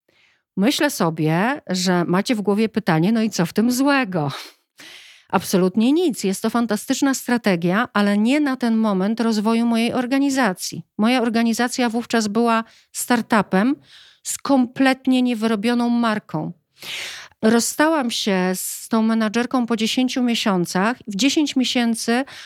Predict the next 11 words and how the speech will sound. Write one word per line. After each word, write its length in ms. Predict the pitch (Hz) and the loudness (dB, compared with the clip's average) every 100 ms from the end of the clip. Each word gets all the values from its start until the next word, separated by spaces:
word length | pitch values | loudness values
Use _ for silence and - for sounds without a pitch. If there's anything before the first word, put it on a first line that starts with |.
| - | -8
ona 220 | - 233 | 0 2
właściwie 720 | 208 226 220 - - 233 226 214 - | 2 0 0 -2 0 2 2 0 -2
zrobiła 480 | 196 226 262 269 | 0 2 2 0
obrót 340 | - 226 233 220 | 0 -2 -2 0
na 100 | 202 | -2
poziomie 360 | 202 202 202 | 0 2 2
czterech 340 | 185 - 196 185 | 0 0 0 0
i 80 | 170 | 0
pół 180 | 190 185 | 0 0
tysiąca 420 | 180 196 180 180 | 0 0 2 0
złotych, 320 | 180 180 196 | 2 0 -2